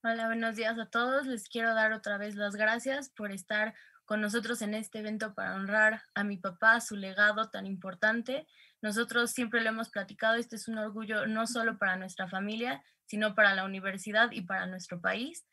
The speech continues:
Mi papá siempre ha querido regresar un poco de lo mucho que ha recibido por la universidad y este país, y esto es al final un orgullo para todos, porque a pesar de que no va a estar con nosotros mi papá,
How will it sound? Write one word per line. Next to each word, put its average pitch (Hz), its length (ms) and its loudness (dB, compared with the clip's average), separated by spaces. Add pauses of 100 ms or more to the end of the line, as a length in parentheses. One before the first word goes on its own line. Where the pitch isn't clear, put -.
(300)
Mi 202 120 -4
papá 214 380 6
siempre 214 580 0
ha 208 100 2
querido 214 340 -4
regresar 202 540 -2
un 220 100 -2
poco 214 260 -4
de 208 80 2
lo 202 120 -4
mucho 240 420 -2
que 202 180 -2
ha 202 100 4
recibido 208 680 -2 (260)
por 208 140 0
la 202 140 4
universidad 202 640 0
y 220 80 -2
este 208 220 -8
país, 208 360 -2
y 226 120 -2
esto 226 300 -4
es 214 300 -6 (320)
al 208 220 -2
final 220 560 0 (220)
un 233 180 2
orgullo 233 500 0
para 208 300 2
todos, 247 400 -2
porque 202 260 -8
a 190 120 -4
pesar 220 500 0 (260)
de 208 100 -6
que 220 120 -4
no 226 160 2
va 226 80 2
a - 20 0
estar 220 300 0
con 220 160 -6
nosotros 202 500 -6
mi 208 120 -4
papá, 208 500 -2